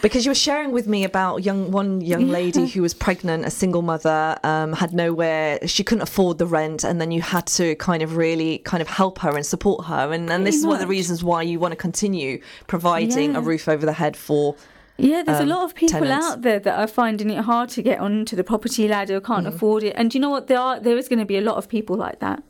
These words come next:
Speaker 2: It, it,
Speaker 1: Mm-hmm.
Speaker 2: they will never be able to get onto the pos-, property, property ladder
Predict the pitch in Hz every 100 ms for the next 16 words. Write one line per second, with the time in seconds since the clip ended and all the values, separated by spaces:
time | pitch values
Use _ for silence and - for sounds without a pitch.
0 | - 214 - 175 151 226 214 220 233 208
1 | 175 196 175 - 180 180 - 190 - -
2 | 202 - 180 175 _ - 208 220 202 190
3 | 185 180 180